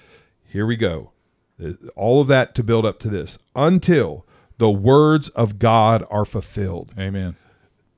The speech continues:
Speaker 1: The second advent, you know what's gonna happen? When God has determined that it is best for his children,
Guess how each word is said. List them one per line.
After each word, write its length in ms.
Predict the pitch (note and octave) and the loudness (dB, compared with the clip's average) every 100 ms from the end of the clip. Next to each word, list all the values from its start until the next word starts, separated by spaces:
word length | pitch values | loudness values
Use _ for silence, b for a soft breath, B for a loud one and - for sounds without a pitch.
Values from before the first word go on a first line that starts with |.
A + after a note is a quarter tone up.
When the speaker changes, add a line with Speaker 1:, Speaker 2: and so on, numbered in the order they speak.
| _ _ _ _ _ _ | _ _ _ _ _ _
Speaker 1:
The 80 | G#2 | -4
second 340 | - E3 E3+ C#3+ | 2 2 4 2
advent, 400 | E3 D#3+ F3+ - | 2 4 2 2
you 80 | |
know 80 | C3 | 2
what's 160 | D#3 - | 2 0
gonna 160 | D3 | -2
happen? 460 | C3+ D3 D3+ D#3 D3 _ _ _ _ - | 0 -2 -2 -2 -4 _ _ _ _ -10
When 160 | A2 | -10
God 340 | G2 C3+ C#3+ D3 | -4 2 4 4
has 160 | B2 | 0
determined 640 | G#2+ A2 - D3+ C3 G2+ F#2+ | -2 0 2 2 0 -4 -4
that 140 | A#2 | -4
it 100 | A2 | -2
is 160 | G2 F#2 | -4 -6
best 500 | F#2 C3 A#2 G2 - | 0 2 2 -4 -10
for 180 | F#2+ G2+ | -8 -4
his 180 | A#2+ | -4
children, 560 | - C#3+ A#2 G2 F2 | -2 0 0 -2 -10